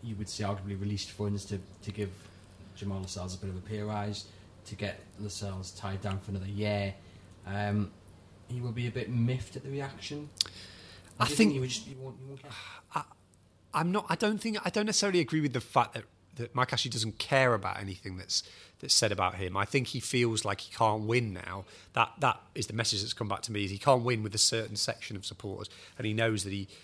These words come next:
Speaker 2: he will never win them around. Um, but my argument to that would be he's never tried. He's never tried, you know, signing, you know, getting a really talented, uh, skipper tied down, I don't think is necessarily something, you know, you don't, you shouldn't get praise for that. That's how a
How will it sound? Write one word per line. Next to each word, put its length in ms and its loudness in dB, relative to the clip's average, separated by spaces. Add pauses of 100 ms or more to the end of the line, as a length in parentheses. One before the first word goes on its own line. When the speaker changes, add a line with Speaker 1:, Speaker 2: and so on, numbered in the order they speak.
Speaker 2:
he 100 -4
will 120 -2
never 200 2
win 240 -2
them 180 -2
around. 540 -2 (400)
Um, 460 2
but 120 2
my 200 6
argument 320 0
to 80 -8
that 100 -2
would 100 -8
be 100 -2
he's 100 -6
never 180 -2
tried. 460 2 (540)
He's 120 -6
never 220 0
tried, 460 -4
you 60 -2
know, 120 -2 (640)
signing, 520 4
you 140 -2
know, 80 2
getting 520 0 (120)
a 80 -8
really 260 -2
talented, 760 -2 (640)
uh, 400 -2
skipper 640 2 (240)
tied 300 -4
down, 260 2
I 60 -2
don't 160 -2
think 180 -6
is 200 -4
necessarily 540 2
something, 440 -4 (480)
you 140 -8
know, 80 0
you 120 2
don't, 100 2
you 60 -2
shouldn't 220 0
get 180 0
praise 400 4
for 100 -8
that. 120 -6
That's 160 -4
how 260 2
a 60 0